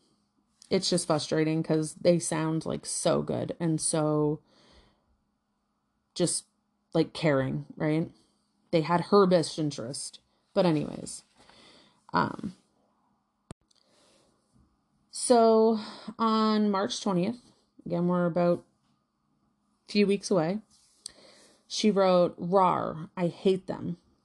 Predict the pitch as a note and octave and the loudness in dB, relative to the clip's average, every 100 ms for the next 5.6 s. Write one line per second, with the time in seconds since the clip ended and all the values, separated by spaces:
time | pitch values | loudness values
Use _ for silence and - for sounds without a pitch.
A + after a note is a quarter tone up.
0 | _ _ _ _ _ - - A3+ G#3+ G3+ | _ _ _ _ _ -2 4 4 4 0
1 | A3+ A3+ B3+ - - E3+ C3+ D3+ - F3 | -2 0 -2 -4 -4 -2 -2 -6 -6 -4
2 | G3+ G3 G3+ A3 A3 - G3 F3+ G3 G#3+ | 0 0 2 2 2 -2 -6 -4 -2 -2
3 | A3+ - G3 F3 E3+ E3+ - F3 - F3 | 0 0 0 0 -2 -2 -4 -6 -2 0
4 | F3+ - F3+ F3 - - F#3+ G3+ F#3 F3 | 0 0 -2 -2 -8 -2 2 2 2 0
5 | F3+ E3+ E3+ E3+ - | 0 -2 -4 -4 -6